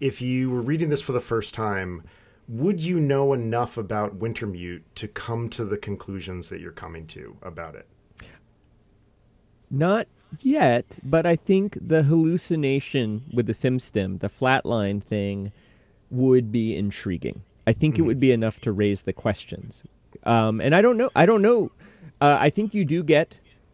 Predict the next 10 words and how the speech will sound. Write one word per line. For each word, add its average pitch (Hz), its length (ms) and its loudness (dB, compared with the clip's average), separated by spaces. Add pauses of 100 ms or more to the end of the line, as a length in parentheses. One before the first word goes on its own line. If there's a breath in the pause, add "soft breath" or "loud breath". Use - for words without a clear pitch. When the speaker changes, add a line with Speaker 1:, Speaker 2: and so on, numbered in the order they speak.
(140)
Speaker 2:
from 156 260 -2
that 123 280 0
and 117 140 -4
from 123 160 -4
the 117 100 0
other 117 140 0
context, 110 840 -6 (220)
um, 98 560 -2
that 104 280 -2
Wintermute 113 640 -2